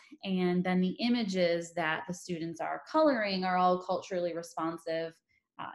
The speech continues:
images. So things that are either religious traditions or just cultural t-, traditions. Um, so that was really, that is a really nice, easy resource. All the coloring pages are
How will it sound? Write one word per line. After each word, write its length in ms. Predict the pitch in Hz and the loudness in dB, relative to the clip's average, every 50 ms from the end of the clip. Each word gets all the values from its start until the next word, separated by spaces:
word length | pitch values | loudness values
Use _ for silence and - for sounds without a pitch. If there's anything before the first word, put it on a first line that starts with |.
| - | -8
images. 560 | - 208 185 175 156 - - - - - - - | -4 -2 -2 -2 -2 -4 -6 -8 -8 -12 -16 -20
So 380 | - - - 185 165 165 170 180 - | -20 -6 -2 -2 0 0 -2 -4 -4
things 200 | 190 180 180 160 | -4 -4 -2 -2
that 100 | 180 165 | -2 -2
are 420 | 165 160 156 156 156 160 160 156 - _ _ _ _ _ - - - _ _ _ - _ - | -2 -2 -2 0 -2 -2 -4 -6 -10 _ _ _ _ _ -20 -20 -20 _ _ _ -14 _ -8
either 200 | 185 175 160 156 | -4 -4 -4 -2
religious 520 | 160 165 170 190 220 220 220 254 247 247 | -2 -2 -2 0 0 0 0 -2 -4 -4
traditions 880 | - 240 214 208 208 196 202 - 202 196 196 190 185 185 180 180 180 - | -6 -4 -2 -2 -2 -4 -4 -6 -4 -4 -2 -2 0 0 -2 -2 -4 -6
or 400 | - 160 160 165 160 160 160 - - - - - _ | -6 -4 -4 -2 -4 -4 -6 -10 -16 -20 -20 -20 _
just 240 | - 190 - - - | -18 -16 -16 -16 -6
cultural 460 | - 247 220 - - - 214 202 196 | -2 -2 -2 -2 -2 -2 -2 0 0
t-, 160 | 190 - 202 196 - - | -2 -4 -6 -8 -8 -14
traditions. 840 | - - 202 190 185 190 185 185 - 190 180 175 175 175 175 - _ _ - - - - _ _ 175 | -8 -4 -2 0 0 0 -2 -2 0 0 0 2 0 -2 -2 -6 _ _ -20 -20 -20 -20 _ _ -8
Um, 480 | 170 - - 165 165 165 - - - - _ | -6 -6 -6 -6 -6 -6 -8 -10 -12 -16 _
so 160 | - - 220 | -2 -2 2
that 220 | 185 214 - - | 2 2 2 2
was 160 | 208 185 170 170 | 0 -2 -2 -2
really, 500 | 175 175 165 165 165 160 160 160 - - _ - | -2 -2 -2 -2 -2 -4 -4 -6 -8 -12 _ -4
that 140 | - 180 175 | -2 0 0
is 120 | 185 180 | 0 0
a 60 | 185 165 | -2 -4
really 240 | 165 165 165 165 160 | -4 -4 -6 -4 -4
nice, 220 | 156 160 165 160 - | -4 -4 -4 -4 -6
easy 240 | 180 156 160 165 156 | -8 -6 -6 -8 -8
resource. 560 | 160 170 170 165 - 165 165 175 180 - - _ _ _ _ _ _ _ _ - | -8 -8 -8 -8 -8 -8 -8 -8 -10 -14 -18 _ _ _ _ _ _ _ _ 2
All 220 | 185 190 202 208 | 4 6 6 6
the 400 | 196 202 190 185 180 170 160 185 - - | 6 6 6 6 6 4 2 0 -6 -4
coloring 340 | - 202 196 196 196 196 190 | 0 0 2 2 2 0 0
pages 380 | 185 185 185 185 190 208 185 | 0 0 0 0 0 -2 -2
are 120 | 180 156 | -4 -4